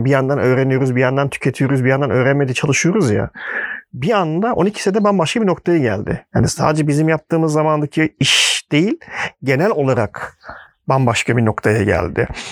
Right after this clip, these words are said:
Biz, bizim derdimiz neydi? İşte düzgün ürün ol-, olsun, lezzetli olsun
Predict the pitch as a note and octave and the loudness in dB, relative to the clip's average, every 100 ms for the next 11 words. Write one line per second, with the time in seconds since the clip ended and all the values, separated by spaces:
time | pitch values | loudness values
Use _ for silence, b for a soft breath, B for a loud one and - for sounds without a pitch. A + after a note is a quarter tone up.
0 | B D3+ F3 - - E3 F#3+ F3+ F3 F#3 | B 2 2 0 -4 -2 0 2 2 0
1 | F#3 G#3 D3+ F3 - E3 F3+ E3+ F#3+ F3+ | 0 0 0 -2 -2 0 2 2 2 2
2 | F#3+ D#3 - B2+ B2 - G3 F3 E3+ E3+ | 2 0 -2 -2 -2 0 0 2 2 0
3 | E3+ E3+ B2+ - - | 0 0 0 -2 -8